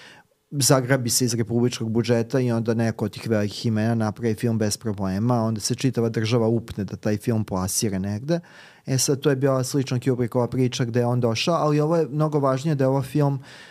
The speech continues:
u kom je Kubrick, uh, ko-, kom je Kubrick uselio se u novo vreme. To je definitivno film kome on stiže u modernu. Ne mislim samo zbog, uh, zbog, uh, te, uh, vremena u kom, u kom se priča zbiva, nego zaista to je jedan, uh,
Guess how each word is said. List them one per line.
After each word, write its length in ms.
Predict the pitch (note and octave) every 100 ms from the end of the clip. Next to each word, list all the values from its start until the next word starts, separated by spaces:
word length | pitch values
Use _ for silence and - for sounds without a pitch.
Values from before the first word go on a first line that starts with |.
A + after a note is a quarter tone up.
| - - -
u 80 |
kom 260 | B2 C#3+ C#3+
je 120 | C#3
Kubrick, 500 | C3+ C#3+ B2+ C3 B2+
uh, 60 | A2+ A#2 A#2+ -
ko-, 240 | - C3 B2
kom 280 | B2+ C3 C3
je 80 |
Kubrick 560 | - C#3+ C3+ C3+ A#2+ - A2
uselio 640 | A2+ B2 - B2+ B2+ C#3
se 180 | B2 -
u 80 | B2
novo 280 | B2+ A#2+ G#2+
vreme. 480 | G#2 G2+ F#2+ G2+ G2+ - _
To 80 | -
je 80 | B2
definitivno 760 | B2+ C3 C3 C3 B2 B2 B2+ A#2
film 300 | C3+ C3 B2+
kome 260 | B2+ B2
on 140 | B2+ A#2+
stiže 360 | - B2+ A#2
u 60 | A2+
modernu. 540 | A2+ A2 A2+ G2 F#2+ -
Ne 140 | C#3 C#3+
mislim 240 | D3 D3
samo 240 | D#3+ D#3
zbog, 320 | C3 C#3 C3 C3+
uh, 260 | C#3 C3 - - - - - _
zbog, 380 | E3 C#3 D3 C#3
uh, 220 | D3 C#3
te, 300 | C3 D#3 D3
uh, 120 | G#2+ C#3+ C#3 C3+ B2 C3 C3
vremena 440 | C#3 D3 C#3 B2+
u 60 | B2
kom, 400 | C3+ A2+ A#2 G#2
u 80 |
kom 200 | C3 C3+
se 140 | - -
priča 300 | C3+ C3 B2
zbiva, 360 | A#2 C#3 C3
nego 220 | A2+ A2+ A#2
zaista 460 | A#2+ A#2+ B2+ C3+
to 140 | A#2+ B2+
je 80 |
jedan, 260 | B2 C3
uh, 100 | B2+